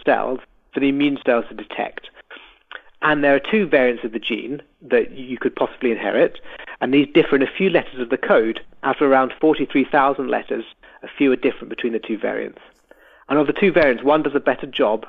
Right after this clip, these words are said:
at allowing immune cells to detect bacteria than the other does. And it's this more active variant that's associated with protection against the Black Death, and, uh, but also with an increased risk of autoimmune disease. So inheriting one copy from one parent, one copy of this variant,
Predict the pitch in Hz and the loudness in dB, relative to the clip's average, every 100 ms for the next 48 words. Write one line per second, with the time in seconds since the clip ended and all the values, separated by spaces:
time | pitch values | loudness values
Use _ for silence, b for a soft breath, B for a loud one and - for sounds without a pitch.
0 | 143 131 127 123 123 127 127 123 120 107 | -16 -6 0 0 0 -2 -6 -2 -2 -2
1 | 113 110 - 113 - - _ _ - 117 | -6 -14 -4 -4 -4 -18 _ _ -6 -4
2 | - 113 101 110 117 127 156 - - 143 | -2 -4 -2 -2 -2 2 4 2 -2 -10
3 | - - B B B B B 127 135 143 | -12 -20 B B B B B -4 -2 -2
4 | 156 147 135 151 - 139 120 117 113 117 | 2 2 2 -2 0 0 2 4 2 0
5 | - 123 139 127 123 120 107 - 131 - | -6 0 2 2 2 0 -4 -2 -4 -2
6 | - 117 117 110 - 117 - 120 - - | -4 0 0 -2 -6 -6 -2 -4 -4 -12
7 | - B B B - 135 139 120 113 - | -20 B B B 0 2 2 -2 -8 -10
8 | - - - 123 120 - 143 139 123 120 | -10 -10 -2 0 0 4 4 4 2 2
9 | 120 - 120 - 113 - 117 - - 113 | 0 0 -2 0 -4 -4 -8 -6 -6 -2
10 | 117 113 113 101 - 104 - - B B | -2 0 -4 -4 -8 -8 -8 -20 B B
11 | B B B _ 147 117 185 - 147 143 | B B B _ 0 4 4 4 2 6
12 | 185 208 - 123 139 147 139 135 131 - | 4 4 0 2 2 2 2 2 2 0
13 | 110 117 143 151 156 156 131 123 117 110 | 2 2 2 0 0 2 2 2 0 2
14 | 123 117 120 156 | 2 4 2 -2